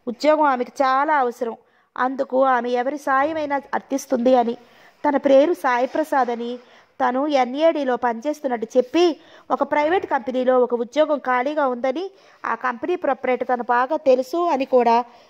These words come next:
అని తను కూడా వస్తే ఆ ప్రొపరేటర్ ఇంటికి తీసుకెళ్లి పరిచయం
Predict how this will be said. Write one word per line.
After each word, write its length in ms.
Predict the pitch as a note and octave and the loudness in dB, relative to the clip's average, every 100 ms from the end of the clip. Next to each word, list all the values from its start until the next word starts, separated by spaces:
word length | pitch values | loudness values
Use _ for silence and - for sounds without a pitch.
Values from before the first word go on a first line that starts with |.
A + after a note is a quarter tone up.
| _ _ _ - - | _ _ _ -8 -2
అని 380 | A#3+ B3 C4 F4+ | 0 0 0 -2
తను 260 | C#4+ B3 | 0 0
కూడా 280 | B3 D4 F4 | 2 2 4
వస్తే 560 | D#4 B3+ - C#4+ C#4+ - _ - | 4 0 2 4 4 0 _ -6
ఆ 80 | B3 | -2
ప్రొపరేటర్ 540 | A#3 B3+ C4 F4 G4 D#4 | 0 0 2 2 2 -2
ఇంటికి 240 | B3 A#3 | -8 -8
తీసుకెళ్లి 380 | B3+ - C#4+ C#4 | -8 0 0 2
పరిచయం 360 | B3+ B3 D4 E4 | 2 0 -2 -2